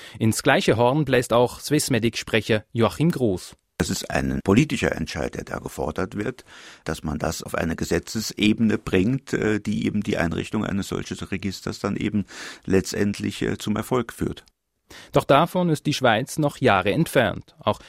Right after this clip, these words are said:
Speaker 1: wenn eine erste Grundlage nach dem Willen des Bundesrates im Humanforschungsgesetz verankert werden soll, das zurzeit zur Beratung beim Parlament liegt. Doch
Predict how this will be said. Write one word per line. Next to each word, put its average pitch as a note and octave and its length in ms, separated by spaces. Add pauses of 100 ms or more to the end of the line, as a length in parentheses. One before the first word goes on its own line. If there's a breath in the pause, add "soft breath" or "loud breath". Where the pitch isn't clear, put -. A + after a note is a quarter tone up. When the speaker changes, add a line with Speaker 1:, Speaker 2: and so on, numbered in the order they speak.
(120)
Speaker 1:
wenn B2+ 140
eine C3+ 200
erste D#3+ 320
Grundlage B2 580
nach G2+ 120
dem G#2+ 160
Willen B2 240
des A2 140
Bundesrates A#2+ 760
im F2 160 (160)
Humanforschungsgesetz A#2+ 1160
verankert C#3 480
werden G#2 200
soll, G2 220 (200)
das - 100
zurzeit G#2 420 (180)
zur A#2 140
Beratung G#2+ 500
beim A#2+ 180
Parlament C#3 520
liegt. - 320 (480 loud breath)
Doch - 160